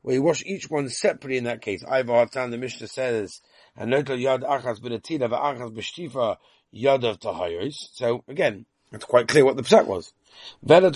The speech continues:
We're talking about a case he washes each half of his hand separately. I have Ahmad Baby and I, Yadayim Ein Torah Lachatzayin.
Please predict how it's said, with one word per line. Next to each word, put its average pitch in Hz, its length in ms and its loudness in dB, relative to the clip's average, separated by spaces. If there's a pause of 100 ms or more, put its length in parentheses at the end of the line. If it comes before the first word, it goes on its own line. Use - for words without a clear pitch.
(1800)
We're - 80 -14
talking 160 120 -2
about 160 80 0
a 151 40 -4
case 170 180 2
he 135 80 -6
washes 143 540 -4 (380)
each 202 260 -4
half 147 380 6
of 120 100 -12
his 117 100 -10
hand 113 240 -4
separately. 117 520 -2 (380)
I 135 200 10
have 131 120 6
Ahmad 139 280 0
Baby 131 240 0
and 117 120 -2
I, 127 540 2 (360)
Yadayim 135 540 6
Ein 139 220 -2
Torah 131 260 0
Lachatzayin. 107 680 -8